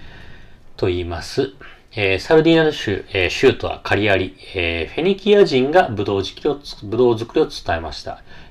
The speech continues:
ギリシア人じゃないです。フェニキア人です。北西からつく、えー、吹く冷たい風をマエストラーレと呼び、南部から吹く暖かい風をシロッ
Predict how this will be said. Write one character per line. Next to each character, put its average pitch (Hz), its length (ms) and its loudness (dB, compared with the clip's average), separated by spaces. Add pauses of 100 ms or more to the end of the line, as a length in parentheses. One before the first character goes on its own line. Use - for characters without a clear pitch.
ギ 110 80 -2
リ 110 80 2
シ 117 160 0
ア 104 60 0
人 90 160 -6
じ 90 100 -12
ゃ 82 40 -10
な 78 60 -12
い - 20 -12
で 78 40 -14
す。 - 100 -16
フ - 80 -8
ェ - 40 -2
ニ 113 120 -4
キ 143 200 -2
ア 135 80 2
人 98 140 -8
で 82 60 -12
す。 - 160 -20 (440)
北 - 180 -2
西 120 220 2
か - 100 2
ら 98 80 0
つ - 140 -12
く、 101 240 -10
え 90 100 2
ー、 85 40 -4
吹 101 260 -4
く - 160 -10
冷 107 80 -4
た 107 160 0
い - 40 -4
風 87 280 -2
を 123 100 0
マ 113 220 2
エ 147 40 -4
ス - 100 -12
ト 147 80 4
ラ 143 120 8
ー 120 40 6
レ 90 100 2
と - 100 -10
呼 80 100 -4
び、 120 320 -4
南 113 260 -2
部 95 80 -6
か 95 120 -4
ら 95 140 -2
吹 - 200 -10
く - 20 -
暖 101 300 -6
か 175 140 0
い 180 80 -2
風 92 220 -4
を 80 40 -6
シ - 160 -4
ロ 196 100 4
ッ 196 60 -8